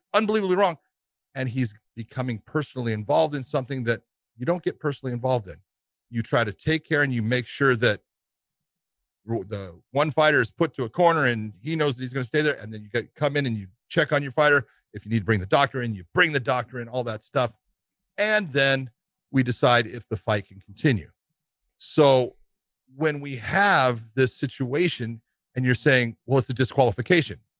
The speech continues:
it can be. And I said before that the referee was absolutely within his right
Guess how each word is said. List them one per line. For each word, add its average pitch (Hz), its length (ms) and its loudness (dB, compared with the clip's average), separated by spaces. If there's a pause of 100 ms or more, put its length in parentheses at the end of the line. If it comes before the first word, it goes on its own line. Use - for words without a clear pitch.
(120)
it 147 120 -2
can 190 360 2
be. 170 260 2
And 110 100 2
I 120 140 2
said 156 420 -2
before 107 540 -4 (400)
that 117 140 -6
the 123 60 0
referee 117 520 0
was 123 640 2 (420)
absolutely 185 1300 0
within 156 460 -2
his 160 380 -2
right 113 540 0